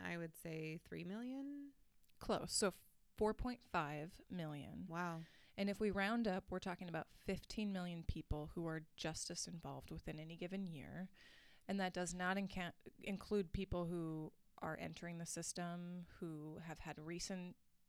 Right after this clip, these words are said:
Speaker 2: um, experience in the system but are maybe a year out.
Speaker 1: Right.
Speaker 2: So community is really, really important when we're talking about criminal justice work and prison reentry,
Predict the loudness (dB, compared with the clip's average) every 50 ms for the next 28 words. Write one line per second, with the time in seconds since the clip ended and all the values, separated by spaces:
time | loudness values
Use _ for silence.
0 | -14 -8 -8 -6 -6 -6 -6 -8 -6 -4 -4 -2 -2 -2 -2 -2 -2 -2 -4 -4
1 | -4 -6 -4 -4 -2 -2 -4 -4 -4 -4 -6 -6 -6 -6 -6 -6 -6 -8 -8 -8
2 | -8 -8 -6 -6 -6 -6 -6 -4 -4 -4 -4 -4 -4 -4 -4 -2 -2 -2 -2 -4
3 | -6 -10 -14 -16 -10 -6 -2 -2 0 0 -2 -4 -6 -10 -14 -14 -6 0 2 2
4 | 2 2 2 2 4 6 6 6 6 6 6 6 6 4 2 0 -4 -6 -4 0
5 | 0 0 2 0 0 0 0 0 -2 -2 -2 -2 -2 -2 -2 -2 -2 -4 -4 -4
6 | -4 -4 -6 -6 -6 -6 -6 -4 -2 0 0 0 -2 -4 -6 -12 -20 -20 -8 -4
7 | -2 0 0 0 2 2 2 2 2 0 0 -2 -2 -4 -4 -4 -2 0 2 4
8 | 4 4 2 2 0 0 0 -2 -2 -2 0 0 2 2 0